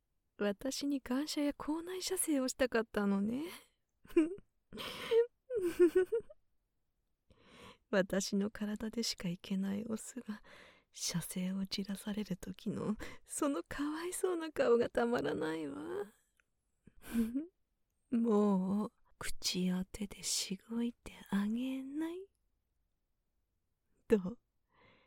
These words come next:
絶望しちゃった？でも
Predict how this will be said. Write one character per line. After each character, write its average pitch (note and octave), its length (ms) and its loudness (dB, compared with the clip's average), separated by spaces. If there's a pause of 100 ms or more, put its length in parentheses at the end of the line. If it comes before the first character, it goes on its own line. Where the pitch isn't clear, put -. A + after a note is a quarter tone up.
(520)
絶 - 360 -2
望 E3 180 0
し - 100 2
ち - 140 -2
ゃ F#3 40 2
っ - 40 -10 (200)
た？ B3+ 100 -6 (1900)
で F#3 160 2
も F3 240 0